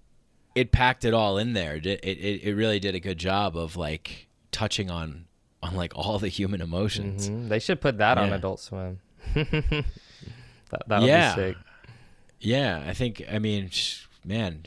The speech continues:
Speaker 1: like, I know D-, Duncan has been somebody who's been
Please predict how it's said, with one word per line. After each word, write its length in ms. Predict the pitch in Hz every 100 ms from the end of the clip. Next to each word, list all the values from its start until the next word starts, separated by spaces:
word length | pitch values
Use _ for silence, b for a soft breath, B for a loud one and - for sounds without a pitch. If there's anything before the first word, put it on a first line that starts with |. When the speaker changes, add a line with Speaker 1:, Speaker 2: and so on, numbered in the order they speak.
| -
Speaker 1:
like, 220 | 82 92 -
I 100 | 104
know 160 | 120 117
D-, 200 | 110 90
Duncan 460 | 113 127 131 127
has 260 | 107 104 98
been 220 | 107 101
somebody 520 | 98 104 104 101 95
who's 240 | 98 101 92
been 540 | 101 98 92 92 90